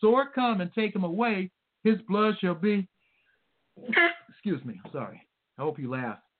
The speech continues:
Uh, that, that'll be something to laugh about. Anyway, "If the <laughs> sword come and take him away, his blood shall be upon his own head." Verse five, "He heard the sound of the trumpet," and this is the reason why I'm motivated to do this, because he's giving me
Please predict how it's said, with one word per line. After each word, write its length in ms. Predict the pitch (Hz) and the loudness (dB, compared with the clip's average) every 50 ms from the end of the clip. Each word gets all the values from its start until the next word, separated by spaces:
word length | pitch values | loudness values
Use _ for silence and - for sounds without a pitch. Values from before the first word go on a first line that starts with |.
| _ - 117 | _ -12 -10
Uh, 120 | 120 98 95 | -10 -8 -6
that, 140 | 123 117 117 | -8 -6 -4
that'll 180 | 120 117 117 | -4 -4 -4
be 140 | 110 110 110 | -4 -6 -6
something 240 | - 117 110 - 107 | -4 -6 -6 -6 -6
to 60 | 101 | -6
laugh 240 | 98 104 101 92 - | -6 -6 -8 -10 -10
about. 220 | 87 87 87 92 110 | -10 -8 -6 -4 -2
Anyway, 340 | 240 240 220 185 175 - - _ _ _ | -2 -2 -2 -2 -4 -10 -18 _ _ _
"If 160 | 190 190 175 - - | 4 4 4 2 0
the 120 | 185 165 - - | 0 0 0 2
<laughs> 40 | - | 2
sword 240 | 240 226 - - - - | 2 2 2 -2 -4 -2
come 240 | - 208 185 - 170 | 0 0 2 2 0
and 120 | 160 147 - - - | -2 -2 -4 -8 -6
take 120 | - 190 170 | -6 -4 -2
him 100 | 170 151 | 0 0
away, 420 | 147 143 143 156 143 127 117 113 - _ _ _ _ _ _ _ | 0 2 4 4 4 4 2 0 -4 _ _ _ _ _ _ _
his 200 | 196 220 240 196 175 | 4 4 4 4 0
blood 460 | 131 131 180 208 220 220 208 202 180 - | -2 0 2 4 4 4 4 2 -2 -4
shall 420 | - 185 180 175 170 165 156 - _ _ _ - 120 | 0 2 4 4 4 2 0 -4 _ _ _ -8 -2
be 200 | 131 196 214 214 | 0 2 2 4
upon 460 | 196 175 135 - 190 185 185 185 185 | 2 0 0 2 2 4 4 4 4
his 160 | 170 160 143 139 | 2 0 0 0
own 260 | 143 147 147 143 143 | 0 2 0 0 -4
head." 300 | 117 113 135 127 - - - _ _ _ _ _ _ _ _ _ _ _ _ _ _ _ _ _ _ _ _ _ _ _ _ _ _ _ _ 117 | -6 -8 -8 -8 -10 -12 -16 _ _ _ _ _ _ _ _ _ _ _ _ _ _ _ _ _ _ _ _ _ _ _ _ _ _ _ _ -4
Verse 240 | 120 135 135 131 - | -2 -2 -2 -2 -6
five, 160 | - 113 95 - - - _ _ _ _ _ _ _ - | -10 -10 -12 -12 -16 -20 _ _ _ _ _ _ _ -6
"He 160 | 202 196 170 | -4 -4 -2
heard 340 | 135 185 233 269 294 - 247 | 2 2 4 4 2 0 -4
the 140 | 240 220 - | -8 -10 -6
sound 220 | 190 175 151 131 | -4 -4 -4 -4
of 60 | 123 | -6
the 120 | 117 110 - | -8 -10 -10
trumpet," 340 | - 110 101 101 92 117 113 | -12 -14 -14 -12 -12 -12 -12
and 140 | 120 131 | -12 -10
this 140 | 180 208 180 | -12 -12 -12
is 80 | 147 135 | -12 -12
the 80 | 127 | -12
reason 280 | 117 123 143 143 131 123 | -10 -10 -10 -10 -10 -10
why 180 | 117 117 117 123 | -10 -8 -8 -8
I'm 160 | 190 269 262 | -8 -8 -8
motivated 440 | 160 120 107 98 98 95 92 95 92 | -8 -10 -10 -10 -14 -16 -16 -16 -20
to 200 | 98 _ 110 110 | -20 _ -18 -12
do 80 | 110 | -12
this, 100 | 117 123 - - | -12 -12 -8 -8
because 300 | 120 - - 135 127 - | -8 0 2 2 2 4
he's 180 | 175 202 190 | 4 2 2
giving 320 | 151 165 170 156 147 139 139 | 4 4 4 4 4 2 2
me 340 | 151 180 180 170 165 147 | 4 6 6 6 6 4